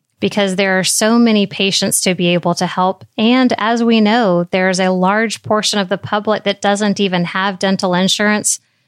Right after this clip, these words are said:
So it's so possible to build a fee-for-service practice,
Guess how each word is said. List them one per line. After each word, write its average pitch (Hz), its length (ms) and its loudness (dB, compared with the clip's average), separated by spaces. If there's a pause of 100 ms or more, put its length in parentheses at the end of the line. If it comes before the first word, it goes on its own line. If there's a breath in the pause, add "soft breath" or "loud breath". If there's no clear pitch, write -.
So - 180 -2
it's 196 160 -4
so 269 320 0
possible 180 760 0
to 185 180 0
build 196 340 0
a 180 80 0
fee-for-service 190 880 -2
practice, 180 720 -4